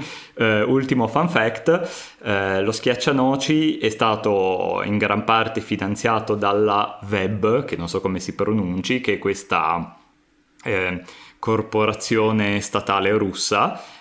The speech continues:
eh, il cui presidente è Vladimir Putin, perché è un organo praticamente statale, che gli ha ficcato un sacco di soldi e, e tra l'altro sono finiti in causa perché poi questi soldi sono anche spariti, perché poi ovviamente il fli-, il film è anche floppato, ma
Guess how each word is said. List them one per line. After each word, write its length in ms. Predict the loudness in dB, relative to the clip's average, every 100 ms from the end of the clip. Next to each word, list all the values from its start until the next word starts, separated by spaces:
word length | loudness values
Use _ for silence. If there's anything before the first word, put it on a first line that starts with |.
| -4
eh, 160 | -2
il 140 | 0 0
cui 160 | 0
presidente 1000 | 2 0 2 2 4 2 2 2 2 0 0
è 180 | 0
Vladimir 560 | 2 0 2 0 0 -2
Putin, 720 | -4 -8 -4 0 2 2 0
perché 240 | -2 -2 -2
è 40 |
un 100 | -2
organo 800 | 0 -2 0 0 0 -2 -4 -4
praticamente 560 | -4 -6 -6 -6 -6 -6
statale, 640 | -6 -4 -2 0 -2 -2 -8 -10
che 100 | -4
gli 80 | 0
ha 60 | -2
ficcato 400 | -2 -4 -2 -4
un 80 | -4
sacco 280 | -6 -4
di 120 | -4 -2
soldi 760 | -2 0 -2 -2 0 -2 -4 -2
e, 260 | 0 0
e 60 | -2
tra 140 | -2
l'altro 320 | 0 0 0 -2
sono 240 | -4 -6
finiti 320 | -4 -4 -2
in 80 | -2
causa 440 | 0 -2 -2 -4 -4
perché 300 | -6 -6 -6
poi 540 | -2 -2 -4 -6 -8
questi 280 | -10 -12 -10
soldi 340 | -8 -8 -10
sono 220 | -10 -10 -10
anche 360 | -8 -8 -8
spariti, 680 | -10 -8 -8 -8 -14 -12 -12
perché 240 | -12 -14
poi 160 | -14 -12
ovviamente 380 | -8 -8 -10 -14
il 60 |
fli-, 260 | -12 -12 -12
il 60 | -8
film 220 | -6 -6
è 40 |
anche 180 | -6 -6
floppato, 560 | -6 -6 -6 -8 -8 -8
ma 160 | -10